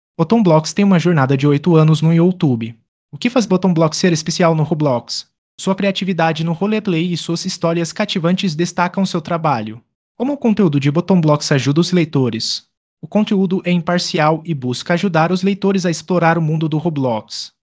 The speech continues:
Onde posso assistir os vídeos de Bottom Blocks?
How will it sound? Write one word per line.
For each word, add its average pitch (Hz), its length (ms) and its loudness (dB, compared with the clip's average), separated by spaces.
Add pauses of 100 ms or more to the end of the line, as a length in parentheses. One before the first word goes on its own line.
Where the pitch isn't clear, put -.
(180)
Onde 254 240 0
posso 185 300 2
assistir 180 360 0
os 143 120 0
vídeos 143 260 0
de 151 80 2
Bottom 165 300 0
Blocks? 127 520 -4